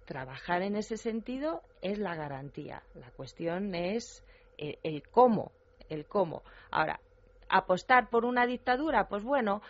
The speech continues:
pues da tranquilidad temporal, pero a la larga a la larga, eso es una, una bomba, ¿eh? de relojería que antes o después te va a estallar, porque además genera tanta injusticia.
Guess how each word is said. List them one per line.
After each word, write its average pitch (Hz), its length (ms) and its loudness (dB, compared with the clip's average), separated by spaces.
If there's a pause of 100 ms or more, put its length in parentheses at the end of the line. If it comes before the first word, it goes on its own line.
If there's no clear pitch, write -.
(200)
pues 226 220 2
da 339 200 6 (200)
tranquilidad 226 960 0 (160)
temporal, 185 680 2 (180)
pero 156 180 -2
a 147 80 -8
la 139 140 -4
larga 185 460 0 (560)
a - 120 -14
la 117 140 -10
larga, 147 540 0
eso 170 420 -2
es 196 500 0
una, 170 440 -2
una 175 300 -2
bomba, 196 600 2 (120)
¿eh? 185 280 -2
de 208 120 2
relojería 175 800 -2
que 185 100 -6
antes 233 280 -6
o 262 80 -6
después 269 380 -10
te 294 120 -8
va 294 80 -4
a 320 40 -2
estallar, 233 520 -4 (600)
porque - 480 -12
además 160 480 -6
genera 185 400 -4
tanta 359 380 -6
injusticia. 226 880 -8